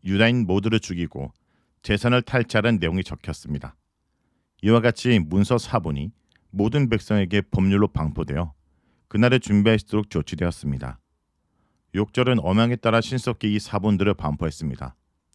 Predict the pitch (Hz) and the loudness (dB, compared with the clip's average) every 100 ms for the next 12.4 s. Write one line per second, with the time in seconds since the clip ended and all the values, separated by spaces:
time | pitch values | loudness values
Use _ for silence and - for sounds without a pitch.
0 | _ - 107 120 131 85 - 143 143 120 | _ -2 0 2 0 0 -4 -2 2 2
1 | 87 71 110 113 110 101 95 123 143 _ | 0 -4 -2 -2 0 2 2 -2 -6 _
2 | - 87 - 82 78 - 67 69 67 _ | -8 -6 -4 -6 -6 -10 -12 -12 -16 _
3 | _ _ _ _ _ _ _ 110 131 135 | _ _ _ _ _ _ _ 0 2 4
4 | 117 110 120 127 95 90 117 113 110 104 | 4 4 2 0 2 2 2 2 4 4
5 | 117 92 - 113 - 127 123 110 82 69 | 2 0 -2 -4 0 0 0 0 -2 -2
6 | 98 101 _ _ _ - 120 113 92 - | -4 -4 _ _ _ -2 0 2 0 -2
7 | 92 92 - 73 64 64 _ _ _ _ | -4 -6 -6 -8 -8 -14 _ _ _ _
8 | _ _ _ - 107 120 90 104 - 120 | _ _ _ -4 0 2 2 -2 0 -2
9 | 87 82 - 98 101 92 90 71 65 78 | 0 -4 -6 -4 -4 -2 -4 -6 -10 -12
10 | - _ _ _ _ _ - 101 - 117 | -16 _ _ _ _ _ -4 -2 0 2
11 | 120 110 101 - 113 98 - 135 131 - | 4 2 0 0 0 0 -2 0 0 -2
12 | 78 90 85 | -6 -4 -4